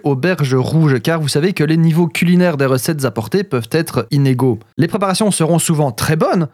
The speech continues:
mais parfois aussi très... Mais bon, ça c'est une autre histoire. On y trouve ce qu'on y apporte, mais pourquoi ?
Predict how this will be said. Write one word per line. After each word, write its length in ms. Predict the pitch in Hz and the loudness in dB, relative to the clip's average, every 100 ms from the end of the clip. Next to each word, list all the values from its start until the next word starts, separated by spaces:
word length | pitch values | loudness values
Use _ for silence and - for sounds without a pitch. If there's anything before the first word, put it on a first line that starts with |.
| _ | _
mais 240 | 131 135 | 0 0
parfois 300 | 110 - 202 | -2 -4 -4
aussi 240 | 190 - - | -4 -4 -8
très... 240 | - 131 | -4 -2
Mais 960 | 139 180 214 226 214 196 202 190 170 180 | 0 2 2 4 4 4 2 0 0 0
bon, 180 | 175 107 | -2 -4
ça 140 | 113 175 | -4 -2
c'est 160 | 190 | 2
une 100 | 185 | 2
autre 140 | 175 156 | 2 0
histoire. 380 | - 117 - - _ _ _ _ 247 | 0 -2 -4 -14 _ _ _ _ -2
On 80 | |
y 100 | 254 | -2
trouve 260 | 196 294 302 | 0 0 0
ce 120 | - | 0
qu'on 200 | 202 185 | 0 0
y 120 | 220 | 2
apporte, 420 | 180 - 139 - 131 | 0 0 -4 -4 -2
mais 280 | 139 180 220 _ | 2 2 0 _
pourquoi ? 600 | - 196 - 151 113 104 | -4 -2 -2 -2 -2 -6